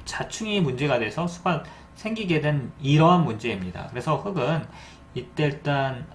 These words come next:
한 칸 튀어서 쳐들어가야 되고요. 백은 막고 찌를 때 여기를 끊습니다. 이때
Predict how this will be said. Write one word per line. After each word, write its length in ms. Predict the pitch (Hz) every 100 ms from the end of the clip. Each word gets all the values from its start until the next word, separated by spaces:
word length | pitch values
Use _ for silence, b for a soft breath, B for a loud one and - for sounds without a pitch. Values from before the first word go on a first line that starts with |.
| -
한 220 | - 196
칸 280 | - 175 156
튀어서 360 | 214 196 156
쳐들어가야 540 | - - 208 214 175 120
되고요. 520 | 110 98 98 135 175 B B B B B - -
백은 760 | - 165 165 202 196 151 156
막고 760 | 107 104 110 - - 117 135 - - - - - - - -
찌를 460 | - 214 202 185
때 320 | - 247 285 - - -
여기를 420 | 107 110 120 117 -
끊습니다. 720 | 160 156 156 104 92 - - - - - - - - - - - - - - - - - - -
이때 680 | 143 135 - 185 170 131 -